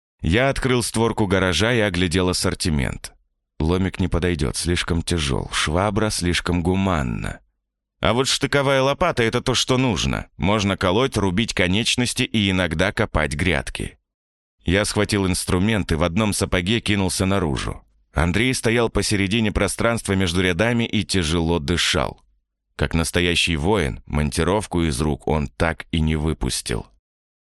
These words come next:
Сороконожки видно не было, но трава в щелях между гаражами подозрительно раскачивалась под порывами ветра. «Где она?»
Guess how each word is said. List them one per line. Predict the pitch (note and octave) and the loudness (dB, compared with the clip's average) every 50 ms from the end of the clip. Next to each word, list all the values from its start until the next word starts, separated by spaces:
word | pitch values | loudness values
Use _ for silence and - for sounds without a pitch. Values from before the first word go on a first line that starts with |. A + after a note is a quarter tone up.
| _ _ _ _ _ _ _ _ _ _ _ _ _ | _ _ _ _ _ _ _ _ _ _ _ _ _
Сороконожки | - - A2+ G2 F#2+ - A2 A2 B2+ C3+ B2 - - | -2 0 0 2 2 2 0 0 0 0 0 0 0
видно | B2+ A#2 B2 B2+ G2+ A#2 A#2+ A#2 | 0 0 0 0 2 2 2 2
не | B2 C3 C3+ A2 | 2 2 0 0
было, | C#2 C2+ A#1 G#1+ G1+ - - - - | -2 -2 -2 -2 -4 -6 -10 -8 -4
но | D2 E2+ F2 | -2 -2 0
трава | - - F#2+ F#2 F2+ F2 A#2+ B2 G2 | 0 0 0 2 2 2 0 0 0
в | - | 0
щелях | - - G2 F#2 F#2+ A2 G#2+ F2+ - | -2 0 0 2 2 2 0 0 0
между | G2+ G2 F#2+ F2 E2 F#2 E2+ | -2 0 0 0 0 0 0
гаражами | F2 F#2 F2 F2+ F2+ D#2+ G#2 A2 A2 A2 F#2 | 2 2 2 2 2 2 0 0 0 0 -2
подозрительно | - - F#2 D#2+ D#2 F2+ E2+ D2 F#2+ F2+ A2+ G#2 - A2+ G2 G2 G2+ F#2+ | 0 -2 -2 0 0 0 0 0 0 0 0 0 0 0 0 0 0 0
раскачивалась | F#2+ F2 - - - F#2+ F#2 F2+ - - G#2 F#2+ G2 G2 G2 - - | 0 -2 -2 -2 -2 0 0 0 0 0 0 0 0 0 -2 -2 -2
под | - F#2 - - - | -2 -4 -4 -2 0
порывами | F2+ D#2+ E2 D2+ C#2 D2+ D#2 D#2+ E2 E2 | 0 2 2 2 0 0 0 0 0 0
ветра. | E2+ D#2+ C2 - - - G#1 - - - _ _ _ _ _ _ _ _ _ _ _ _ _ _ _ _ _ _ _ _ _ _ _ _ - | 0 -2 -2 -2 -4 -4 -6 -6 -8 -12 _ _ _ _ _ _ _ _ _ _ _ _ _ _ _ _ _ _ _ _ _ _ _ _ -4
«Где | F#2 G#2 A2+ C#3 B2 | 0 2 2 4 4
она?» | A2 F#2+ E2 C2+ B1+ | 2 2 0 -2 -4